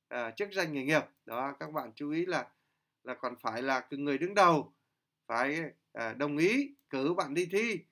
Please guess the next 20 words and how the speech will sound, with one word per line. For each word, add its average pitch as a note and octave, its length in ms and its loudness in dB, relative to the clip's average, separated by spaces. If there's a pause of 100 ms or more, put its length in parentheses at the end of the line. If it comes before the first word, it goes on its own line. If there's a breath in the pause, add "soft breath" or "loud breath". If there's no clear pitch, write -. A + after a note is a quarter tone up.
(200)
hoặc B2 180 -6
xét G3+ 240 -4
thăng D3+ 160 -10
hạng. C#3+ 180 0 (440)
Đó. A2+ 240 -18 (640)
Chứ F#3 140 0
còn D#3+ 120 -4
các G3+ 200 -4
bạn D3+ 320 -2
ấy F#3+ 100 0
là E3+ 300 0 (460)
muốn A#3 360 0
nhưng A#3 220 -4
mà E3+ 360 0 (260)
người F3+ 180 2
đứng A3+ 160 -4
đầu G3+ 160 6
không G3+ 260 -6
đồng F#3+ 160 -2
ý, D4+ 320 2